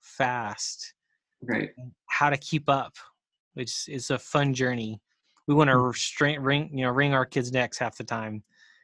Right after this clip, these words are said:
Speaker 1: Yet
Speaker 2: <laughs>
Speaker 1: couldn't be prouder of the kind of people they are, the, their hearts they have towards others, and, um, and then you also struggle and wonder sometimes. And
Speaker 2: Yeah.
Speaker 1: that journey,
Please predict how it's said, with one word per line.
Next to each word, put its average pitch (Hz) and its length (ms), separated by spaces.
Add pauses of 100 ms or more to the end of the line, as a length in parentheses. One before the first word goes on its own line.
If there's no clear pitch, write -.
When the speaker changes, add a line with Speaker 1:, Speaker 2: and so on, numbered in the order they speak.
(160)
Speaker 1:
Yet 123 460
Speaker 2:
<laughs> - 320 (480)
Speaker 1:
couldn't 151 140
be 139 80
prouder 139 500
of 120 80
the 120 80
kind 123 240
of 117 220
people 139 300
they 127 120
are, 123 440
the, 117 120 (360)
their 113 100
hearts 135 340
they 123 120
have 123 180
towards 120 240
others, 113 600
and, 107 180 (760)
um, 120 240
and 170 80
then 240 100
you 220 120
also 160 420
struggle 156 420
and 139 80
wonder 156 280
sometimes. 107 720
And 110 180 (680)
Speaker 2:
Yeah. 117 240 (600)
Speaker 1:
that 120 160
journey, 120 500